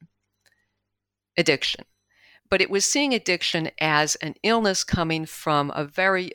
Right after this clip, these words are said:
unjust society, and using acupuncture as, because we know that acupuncture,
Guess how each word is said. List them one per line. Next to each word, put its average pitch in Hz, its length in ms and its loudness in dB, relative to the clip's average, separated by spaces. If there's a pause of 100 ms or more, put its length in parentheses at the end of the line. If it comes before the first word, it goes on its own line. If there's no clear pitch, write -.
unjust 160 720 0 (300)
society, 143 840 0 (1200)
and 156 440 0 (840)
using 214 500 0
acupuncture 151 840 -2 (160)
as, 143 500 0 (960)
because 202 360 0
we 196 120 -2
know 202 540 -2 (380)
that 175 100 -2
acupuncture, 165 920 0